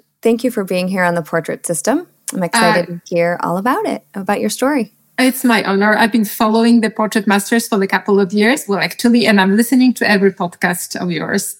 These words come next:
Speaker 1: Oh, awesome. Isn't
Speaker 2: I
Speaker 1: it so
Speaker 2: am.
Speaker 1: fun when you get to be on a guest of something that you, like, watch faithfully or listen to faithfully?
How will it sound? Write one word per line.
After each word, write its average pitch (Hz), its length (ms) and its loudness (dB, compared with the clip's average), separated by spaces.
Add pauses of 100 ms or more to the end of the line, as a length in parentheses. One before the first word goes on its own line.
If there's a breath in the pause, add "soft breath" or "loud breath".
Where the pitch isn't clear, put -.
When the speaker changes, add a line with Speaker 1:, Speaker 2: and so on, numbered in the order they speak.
(380)
Speaker 1:
Oh, 392 480 2
awesome. 311 580 2
Isn't 247 160 0
Speaker 2:
I 262 100 4
Speaker 1:
it 226 120 0
so 233 120 4
Speaker 2:
am. 202 100 -2
Speaker 1:
fun 196 200 2
when 208 120 2
you 202 100 0
get 196 160 -2
to - 100 -10
be 196 140 0
on 185 80 2
a 175 80 2
guest 165 380 -2
of 165 260 -2
something 180 380 -2
that 175 180 0
you, 175 160 -2
like, 160 220 0
watch 160 320 0
faithfully 170 480 -2
or 180 120 2
listen 190 340 -2
to 170 160 -4
faithfully? 180 680 0